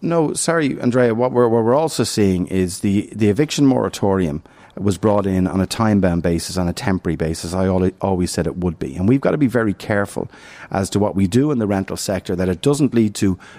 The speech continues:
an unintended consequence of more landlords actually leaving the market, thereby reducing the amount of properties that people have a choice to live in. If you look at any independent survey, the most recent one actually being done by the R T B, that most renters want to be able to buy.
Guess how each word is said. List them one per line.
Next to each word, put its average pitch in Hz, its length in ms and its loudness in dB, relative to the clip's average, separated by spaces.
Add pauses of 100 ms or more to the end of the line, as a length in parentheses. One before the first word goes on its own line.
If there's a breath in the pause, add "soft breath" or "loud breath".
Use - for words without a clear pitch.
an 107 120 0
unintended 131 600 2
consequence 87 680 -4
of 104 200 -4
more 117 320 2
landlords 92 500 0
actually 101 340 -2
leaving 147 320 2
the 107 60 0
market, 90 380 -4
thereby 107 240 0
reducing 104 640 0
the 98 80 0
amount 90 240 -4
of 85 60 -10
properties 92 500 -6 (320 loud breath)
that 95 140 -4
people 110 260 0
have 98 140 0
a 95 40 -6
choice 90 300 -2
to - 140 -2
live 104 240 2
in. - 120 -8 (420 loud breath)
If 110 140 -2
you 123 60 4
look 117 140 0
at 110 240 -4
any 156 260 2
independent 101 540 2
survey, 92 320 0
the 98 80 2
most 104 260 0
recent 120 380 2
one 90 160 0
actually 90 260 -4
being 87 180 -4
done 92 200 -2
by 87 140 -2
the 87 100 -4
R 90 160 -2
T 87 180 -6
B, 78 300 -4 (300 loud breath)
that 117 120 0
most 127 340 0
renters 107 380 0
want 95 220 0
to - 80 -10
be 92 120 2
able 87 200 0
to 80 100 -10
buy. 78 300 -6